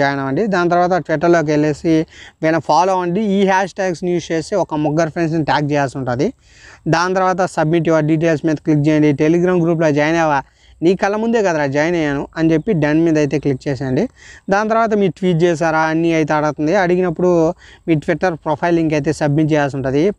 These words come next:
సబ్మిట్ చేసేయండి. దాని తర్వాత మాకు రివార్డు ఎలా వస్తుంది అని మీకు డౌట్ ఉంటే మీరు ఏ ఈమెయిల్ ఐడితో రిజిస్టర్ అయ్యారో లేకపోతే మొబైల్ నెంబర్తో రిజిస్టర్ అయ్యారో ఆ మొబైల్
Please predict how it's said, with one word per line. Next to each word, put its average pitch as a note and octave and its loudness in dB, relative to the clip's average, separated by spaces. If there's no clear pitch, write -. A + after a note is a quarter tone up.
సబ్మిట్ E3+ 2
చేసేయండి. F3 0
దాని A3 0
తర్వాత A#3 0
మాకు F#3+ 0
రివార్డు G3 2
ఎలా F#3 0
వస్తుంది F3 -4
అని E3+ 0
మీకు D3 0
డౌట్ D#3+ 0
ఉంటే E3+ 0
మీరు F3+ 4
ఏ - 4
ఈమెయిల్ G3 2
ఐడితో F3+ -2
రిజిస్టర్ E3 0
అయ్యారో D#3 0
లేకపోతే D3+ -2
మొబైల్ D3+ 0
నెంబర్తో D#3 0
రిజిస్టర్ D3+ 0
అయ్యారో D3+ 2
ఆ - 2
మొబైల్ F3 2